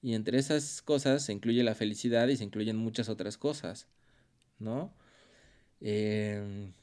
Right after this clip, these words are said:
pero no, no, no creo que se, que se venga a ser feliz. Me acuerdo de alguna vez, algún estudio que salió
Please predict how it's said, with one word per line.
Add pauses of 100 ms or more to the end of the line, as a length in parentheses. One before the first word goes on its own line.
(1800)
pero
no,
no,
no
creo
que
se,
que
se
venga
a
ser
feliz.
Me
acuerdo
de
alguna
vez, (1120)
algún
estudio
que
salió